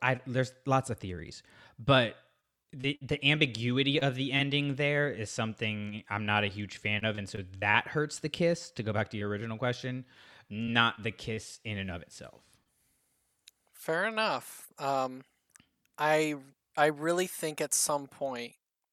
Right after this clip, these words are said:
Speaker 2: um, when we run out of things <laughs> to talk about, which never happens,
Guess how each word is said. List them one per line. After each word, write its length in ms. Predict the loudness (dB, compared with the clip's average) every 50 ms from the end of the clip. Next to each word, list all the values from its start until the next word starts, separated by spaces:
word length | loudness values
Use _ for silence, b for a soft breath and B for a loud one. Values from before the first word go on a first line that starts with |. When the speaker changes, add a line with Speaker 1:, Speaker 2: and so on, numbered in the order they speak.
| _ 4
Speaker 2:
um, 540 | 6 6 6 6 4 2 -2 -6 -12 -20 _ _ _ _ _ _ _ _ _ -12
when 200 | -6 -6 -4 -2
we 140 | -2 -2 -2
run 360 | -2 0 2 4 4 4 4
out 200 | 2 4 4 4
of 100 | 4 2 0
things 320 | -4 -6 -2 2 2 2
<laughs> 40 | 2
to 40 | 2
talk 400 | 2 4 4 4 2 2 -2 -6
about, 300 | -6 -6 -4 -4 -4 -4
which 200 | -6 -6 -6 -4
never 280 | -4 -2 -2 -2 -2 0
happens, 520 | 0 -2 -2 -4 -6 -6 -6 -6 -10